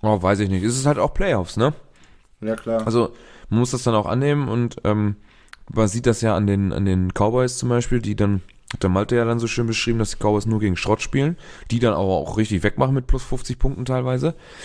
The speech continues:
Speaker 1: Und gegen die guten Gegner dann nicht, nicht so geil aussehen. Jetzt müsste ich mal gucken, hier Green Bay hat ja unter, in der Saison auch schon gegen, äh, Niners gewonnen, knapp mit zwei Punkten.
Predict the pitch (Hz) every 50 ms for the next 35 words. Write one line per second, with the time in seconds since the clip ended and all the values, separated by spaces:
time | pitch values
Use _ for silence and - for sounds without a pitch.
0 | - - - - - _ _ _ _ _ _ - - - 104 - - 123 117 120
1 | 110 101 101 107 107 113 113 120 117 113 117 113 113 113 117 117 113 110 - -
2 | - - - 110 104 - - 95 82 85 85 85 - - 82 78 - - - -
3 | - - - - - - - - - - _ - - - 95 - - 104 101 92
4 | 85 - - - - 110 110 104 98 95 98 98 95 90 95 101 107 107 - -
5 | 98 95 92 92 - - - - - _ _ - - 113 113 - 120 110 104 101
6 | 101 101 98 - - - _ _ _ - 98 110 101 98 95 90 92 95 90 87
7 | 95 98 107 - - 95 - - - 123 113 110 113 113 110 110 110 110 107 -
8 | - - 98 101 104 101 101 98 - - 98 98 101 101 98 - - - 92 95
9 | 104 117 127 127 - - 131 139 135 - - - 120 127 - - - 117 117 -
10 | - 127 127 127 127 131 127 127 -